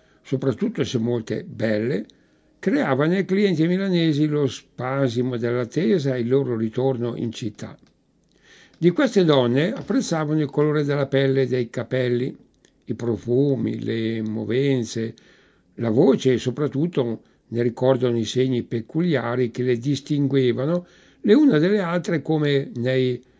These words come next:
eh, nei cicatrici, sorrisi smaglianti e invidiabile trasparenza degli abiti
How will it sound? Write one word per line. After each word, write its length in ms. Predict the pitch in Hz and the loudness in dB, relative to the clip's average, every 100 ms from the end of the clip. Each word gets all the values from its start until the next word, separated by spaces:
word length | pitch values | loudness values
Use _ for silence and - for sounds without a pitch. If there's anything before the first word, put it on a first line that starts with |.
| _ _ _ _ | _ _ _ _
eh, 420 | 131 123 127 131 | -8 -6 -6 -6
nei 680 | 117 135 185 131 120 131 120 | -2 2 2 0 -4 -8 -10
cicatrici, 1000 | - 113 - 107 135 175 170 131 120 117 | -12 -8 -6 -2 2 2 2 -2 -6 -6
sorrisi 680 | 107 113 117 120 117 107 113 | -6 -4 -2 0 0 -2 -6
smaglianti 880 | 107 107 110 104 107 123 139 127 123 | -4 -2 -2 -2 -6 -2 -2 0 0
e 60 | 120 | 0
invidiabile 680 | 110 135 131 139 139 131 117 | 0 0 0 -2 0 -2 -2
trasparenza 800 | 117 120 - 120 120 131 117 127 | -4 -8 -6 -4 -2 -4 -6 -8
degli 360 | 117 120 117 | -6 -6 -6
abiti 520 | 123 143 156 143 175 | -6 -4 -4 -2 -2